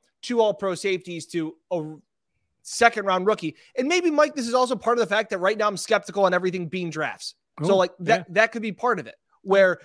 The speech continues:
Speaker 1: you're sitting there saying he's gonna find a guy that comes into the draft, and I'm sitting there going, "Really?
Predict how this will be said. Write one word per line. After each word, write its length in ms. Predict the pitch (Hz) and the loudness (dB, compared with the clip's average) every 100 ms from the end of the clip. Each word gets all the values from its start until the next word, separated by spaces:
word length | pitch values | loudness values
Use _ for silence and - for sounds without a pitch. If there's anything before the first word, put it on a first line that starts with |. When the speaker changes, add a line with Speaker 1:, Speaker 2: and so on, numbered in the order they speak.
| _ - | _ -4
Speaker 1:
you're 160 | 240 | -2
sitting 260 | 233 254 233 | -2 -2 0
there 140 | 208 | 0
saying 220 | 202 208 | 0 -4
he's 180 | 185 208 | -4 -4
gonna 160 | 214 180 | -2 0
find 260 | 196 202 | 0 0
a 40 | 175 | 2
guy 160 | 185 | 2
that 120 | 180 160 | 2 -2
comes 220 | 190 180 | -4 -4
into 100 | 170 | -6
the 80 | 156 | -2
draft, 340 | 214 202 - | 0 0 -2
and 100 | 180 | -2
I'm 120 | 185 | -2
sitting 160 | 175 196 | -2 -2
there 120 | 180 | 0
going, 260 | 180 170 143 - _ _ _ _ _ - | 0 0 -4 -16 _ _ _ _ _ -4
"Really? 560 | 180 381 427 151 123 | 2 4 2 -4 -10